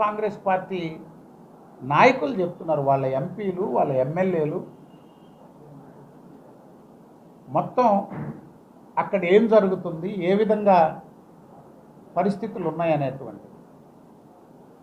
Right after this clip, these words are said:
ఈరోజు పవన్ కళ్యాణ్ గారు పొత్తు ఎక్కడ పెట్టుకున్నాడు? ఎక్కడైనా ఈ భారతదేశ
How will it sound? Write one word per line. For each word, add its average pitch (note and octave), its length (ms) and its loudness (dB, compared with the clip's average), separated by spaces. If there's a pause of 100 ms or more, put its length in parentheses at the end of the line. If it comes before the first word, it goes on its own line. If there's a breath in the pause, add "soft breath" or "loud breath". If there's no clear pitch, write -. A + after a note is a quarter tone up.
(600)
ఈరోజు A3 220 4 (100)
పవన్ G3 240 6 (100)
కళ్యాణ్ A#3 420 6
గారు G3+ 260 8 (2750)
పొత్తు G3 300 -2
ఎక్కడ A3+ 280 0
పెట్టుకున్నాడు? F#3 580 -2 (2000)
ఎక్కడైనా G3+ 520 4
ఈ - 20 4 (140)
భారతదేశ G3+ 560 6